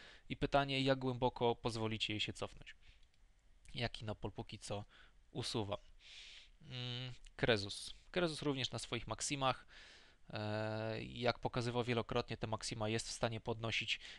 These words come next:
wieloletni trend wzrostowy, który ciągle się utrzymuje, mm, w związku z czym Krezus, e, myślę, że zostanie. Lotos. Mm, no, spółka uzależniona od paliw, e,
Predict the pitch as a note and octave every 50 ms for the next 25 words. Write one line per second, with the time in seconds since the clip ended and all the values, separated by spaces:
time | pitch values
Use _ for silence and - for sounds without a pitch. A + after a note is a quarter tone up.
0 | - - A2 A#2+ B2 A2+ A#2 A#2 A2+ A2+ - - G#2+ - - A#2+ A2+ A2 G#2+ G#2+
1 | G#2+ A2+ G#2 - - - A#2 A2 A2 G#2 - - A#2+ A2 G#2+ G#2 G#2 G#2 G#2 G#2
2 | G#2 G#2 - - - - - C3+ A#2+ A#2 A#2 A2+ - A#2 A2 G#2+ - - - B2
3 | B2+ D3 D3+ D3 B2+ B2 B2+ - - - - - - - - - - A#2+ A#2 -
4 | - A#2+ - A#2+ A2+ - - A#2+ - - - A#2 A2 - - A2+ G#2+ G#2 A2 G#2+
5 | - - - - - - - - - - - - - A2 G#2 G#2 A2+ A2 - A2+
6 | G#2+ G#2+ G#2+ G2+ G#2+ G2+ - - G2+ G2 G#2+ A#2+ D#3+ - A#3+ - - - - -
7 | - - - - - - - - - - - - - - - - - - - -
8 | - - - - - - - - - - - B2 A#2+ A2 - - D#3+ F#3 - -
9 | - - - - - - - - - - - - C#3 C3+ C3+ C#3 - D3+ F#3 -
10 | - - G3+ - F#3+ F3 F3 F3+ E3+ E3 D#3+ E3+ E3 D#3 - - - - D3 D3
11 | C#3+ B2 A2+ G#2+ - - -